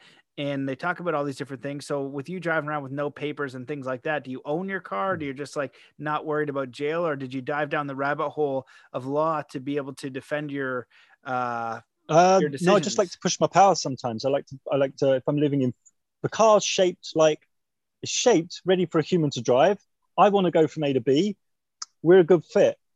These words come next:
Speaker 2: I'm not hurting anyone, no victim. So I just push my power.
Speaker 1: <laughs>
Speaker 2: And if they, if they wanna, if they wanna get funky, I'll just say, "Here's the keys, have the car, don't care." So I tested it over a Swiss-German border, a couple of borders.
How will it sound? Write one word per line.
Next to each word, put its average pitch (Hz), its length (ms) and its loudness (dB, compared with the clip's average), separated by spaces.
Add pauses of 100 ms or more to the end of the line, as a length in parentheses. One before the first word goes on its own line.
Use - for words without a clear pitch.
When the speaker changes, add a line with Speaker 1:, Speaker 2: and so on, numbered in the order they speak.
(120)
Speaker 2:
I'm 147 100 0
not 175 160 0
hurting 175 300 2
anyone, 160 420 2
no 165 160 0
victim. 151 560 -2 (380)
So - 160 2
I - 20 6
just 143 180 -2
push 156 200 -2
my 143 80 0
power. 131 440 4
Speaker 1:
<laughs> - 560 -18
Speaker 2:
And 175 120 4
if 202 100 4
they, 190 120 8
if 175 240 4
they 214 80 6
wanna, 190 380 4
if 190 120 -2
they 214 120 6
wanna 202 160 2
get - 180 2
funky, 190 340 -2
I'll 139 80 4
just 127 160 -4
say, 160 80 4
"Here's 147 200 2
the - 80 -10
keys, 165 280 0
have 120 160 -2
the - 80 -12
car, 135 400 0
don't 127 180 -6
care." 127 240 -2 (360)
So 143 160 6
I - 20 10
tested 170 400 4
it 147 100 6
over 143 220 2
a 135 60 2
Swiss-German 135 600 0
border, 127 300 2
a 120 80 4
couple 135 260 -2
of 120 80 2
borders. 123 540 0